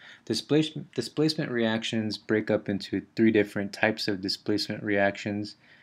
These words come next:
uh, which we'll discuss in a separate video. All right, so let's take a look at the combination reaction.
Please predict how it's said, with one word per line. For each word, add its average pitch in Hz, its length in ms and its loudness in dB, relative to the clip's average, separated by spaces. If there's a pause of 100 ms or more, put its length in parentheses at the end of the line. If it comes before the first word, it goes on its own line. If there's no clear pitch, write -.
(300)
uh, 98 360 -4
which 110 280 -4
we'll 107 100 -2
discuss 101 440 -4
in 98 80 -4
a 92 80 -4
separate 101 400 -2
video. 95 400 -4 (840)
All 135 80 6
right, 113 80 0
so 139 100 -2
let's 165 160 -2
take 175 180 0
a 151 40 0
look 139 160 0
at 127 100 0
the 120 60 -4
combination 107 720 -2
reaction. 90 600 -6